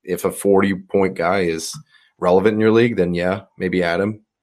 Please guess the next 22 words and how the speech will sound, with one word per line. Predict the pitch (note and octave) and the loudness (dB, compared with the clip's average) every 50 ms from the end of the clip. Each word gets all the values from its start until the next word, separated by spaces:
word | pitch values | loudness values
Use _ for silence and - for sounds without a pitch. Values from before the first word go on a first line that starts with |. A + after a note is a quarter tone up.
| _ _ _ _ _ - | _ _ _ _ _ -16
especially | - - - G2 - G2+ F#2 | -8 -4 -4 -2 0 0 0
while | F#2 F2+ F2+ | 0 0 -2
he's | F2 F2 E2+ F#2 | -2 -4 -2 -2
on | F2 F2 F2 F2 | -2 -2 -2 -4
a, | E2+ E2+ E2 F2 G2 - _ _ - | -4 -6 -6 -6 -10 -14 _ _ -6
a | F#2+ | -4
little | F#2 F2 E2 | -2 -2 -2
streak | - - - F2+ F#2 F2+ | -4 -4 -4 -4 -2 0
like | G2+ F#2+ F#2 F#2 | 0 -2 0 0
he | G2 F#2+ | -2 -4
is | F#2+ F#2+ | -2 0
right | G2+ G2 G2 G2+ | 2 2 2 2
now. | G#2 G#2 G#2+ G#2+ - _ _ _ _ _ | 2 0 -2 -4 -10 _ _ _ _ _
He's | - G2+ G2 | -6 -2 0
on | G2 G2 | 2 4
my | F#2+ | 4
radar. | F#2 F#2 F#2+ F#2+ F#2+ G2 F#2 F#2 | 6 6 6 6 6 4 4 2
He's | F2+ E2+ E2+ | 0 -2 -4
not | F2 E2+ F2+ E2+ - | -2 -2 -2 -2 -4
on | - D#2+ E2+ E2+ | -6 -6 -4 -4
my | F2 E2+ | -2 -2
roster. | E2 D#2 C#2+ C#2 - - - - - - | 0 0 -2 -2 -4 -8 -12 -12 -14 -16